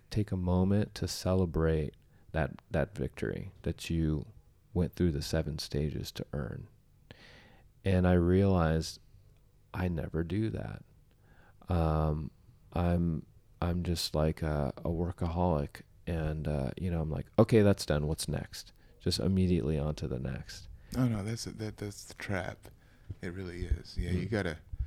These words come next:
Speaker 2: when you do something good, you have to recognize you did something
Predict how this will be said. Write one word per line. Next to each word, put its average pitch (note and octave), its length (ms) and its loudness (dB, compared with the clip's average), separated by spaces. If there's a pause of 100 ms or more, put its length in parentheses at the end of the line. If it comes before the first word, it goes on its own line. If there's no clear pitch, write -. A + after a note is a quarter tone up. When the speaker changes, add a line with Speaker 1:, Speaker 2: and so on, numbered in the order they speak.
(640)
Speaker 2:
when G2+ 180 4
you A#2 180 4
do A#2 200 4
something G#2 480 -2
good, F2+ 280 -2
you E2+ 120 -2
have E2+ 180 0
to - 100 -4
recognize D#2+ 600 -6
you D2 80 -14
did - 180 -12
something - 360 -18